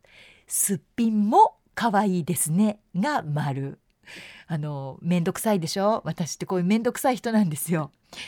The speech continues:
「頑張ってください」はいりません。これ皆さんの中でだいぶ浸透してきて、あの、Twitterのリプにも、「め-、頑張ってください」、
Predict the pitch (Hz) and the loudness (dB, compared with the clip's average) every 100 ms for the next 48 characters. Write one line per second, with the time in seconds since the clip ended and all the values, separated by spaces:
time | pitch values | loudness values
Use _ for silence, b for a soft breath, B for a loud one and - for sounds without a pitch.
0 | B B - 202 175 180 180 156 175 196 | B B -2 0 0 -4 -4 -10 -6 -4
1 | 254 220 160 151 - 208 214 208 208 220 | -2 -4 -2 -4 -2 0 2 2 0 0
2 | 196 - _ - 165 160 170 185 180 160 | 0 -2 _ -4 -2 0 -2 -2 -4 -4
3 | 156 165 147 135 160 185 180 185 - 214 | -6 -8 -8 -6 -4 -4 -6 -4 2 2
4 | 208 208 196 185 - 185 175 - _ _ | 2 -4 -4 -8 -6 -2 -2 -4 _ _
5 | - 180 139 - b b b b 147 143 | -8 -6 -6 -8 b b b b -12 -10
6 | 139 135 220 214 - 196 190 196 208 175 | -10 -8 -4 -4 -4 -2 0 -2 -2 -6
7 | 147 135 - b b _ 208 240 - 180 | -6 -10 -14 b b _ 0 0 0 0
8 | 269 311 - 214 202 202 202 | 2 0 -2 -6 -6 -4 -4